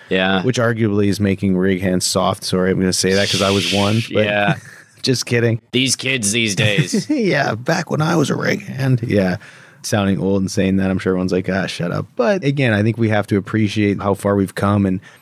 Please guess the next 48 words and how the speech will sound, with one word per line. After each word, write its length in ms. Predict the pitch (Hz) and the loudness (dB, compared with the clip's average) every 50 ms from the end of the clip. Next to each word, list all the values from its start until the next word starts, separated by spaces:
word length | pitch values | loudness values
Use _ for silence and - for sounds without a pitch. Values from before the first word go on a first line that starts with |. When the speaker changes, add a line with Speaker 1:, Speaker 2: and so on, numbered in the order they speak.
| _ | _
Speaker 2:
really 200 | 160 165 165 127 107 | -2 0 0 0 0
just 220 | 107 113 104 - | 0 -2 -2 0
be 120 | - 110 | 0 0
optimistic 560 | 110 104 98 - 98 98 104 98 - - 95 95 | 2 0 0 0 0 0 0 2 0 0 0 0
about 240 | 92 98 98 95 | 0 0 0 0
the 80 | 92 90 | -2 -4
future. 400 | - - 92 98 - - 104 98 | -2 0 0 0 0 0 0 2
And 80 | 98 95 | 2 2
although 260 | 95 95 98 101 98 | 2 2 2 2 2
we 100 | 98 98 | 2 2
might 320 | 98 98 101 95 - - | 2 2 0 -2 -4 -6
stub 220 | - - - 107 101 | -8 -2 0 0 2
our 140 | 101 95 | 2 0
toe 240 | 92 - 104 101 101 | 0 0 0 2 2
and 100 | 98 92 | 2 0
spend 180 | - - 107 101 | 0 0 0 2
a 40 | 95 | 2
little 120 | 95 92 92 | 2 0 0
more 120 | 92 92 | 0 0
money 460 | 92 92 95 95 98 101 104 104 101 | 0 0 0 2 2 2 0 0 0
than 220 | 101 104 107 104 101 | -2 -2 0 0 0
we 80 | 98 | 0
have 260 | 90 95 95 98 98 - | 0 0 -2 -2 -2 -2
to 120 | - 107 | -2 0
every 160 | 101 98 101 98 | 0 2 0 0
once 200 | 101 98 - - | 0 0 0 0
in 60 | 104 | 0
a 40 | 104 | 0
while, 280 | 104 107 107 104 101 - - - - - - _ _ _ | 2 2 0 0 -2 -6 -16 -20 -20 -20 -20 _ _ _
yeah, 180 | - 123 156 123 | -4 -2 -2 0
again, 320 | 92 95 87 101 117 110 | 0 -2 0 0 0 2
we're 100 | 98 98 | 2 2
making 280 | 98 101 101 98 101 95 | 2 2 2 0 0 -2
huge 240 | 95 107 107 104 - | 0 0 0 0 0
strides 480 | - - 95 92 92 104 110 113 107 110 | -2 0 0 2 2 2 2 0 0 0
and 160 | 98 95 92 - - - - - - | 0 0 -2 -4 -8 -18 -16 -4 -2
I'm 120 | 110 113 | 0 0
excited 420 | 117 107 - - 107 110 110 107 | 0 0 0 0 2 2 2 2
for 80 | - 113 | 2 0
the 80 | 110 98 | 0 0
future. 480 | - - 95 107 107 - - 101 95 | 0 0 0 0 0 2 2 2 2
And 140 | 92 95 90 | 2 2 2
so 140 | - 101 98 | 2 2 2
with 180 | 98 98 98 | 2 2 2
regards 400 | 107 107 104 110 120 117 117 113 | 2 0 0 2 0 0 0 0
to 80 | - 107 | 0 -2
drilling 300 | 92 98 101 101 110 120 | 0 2 0 2 2 2
efficiencies, 580 | 123 - - 135 127 - 147 135 - 156 156 139 | 0 2 0 0 0 2 0 0 0 -2 -2 -2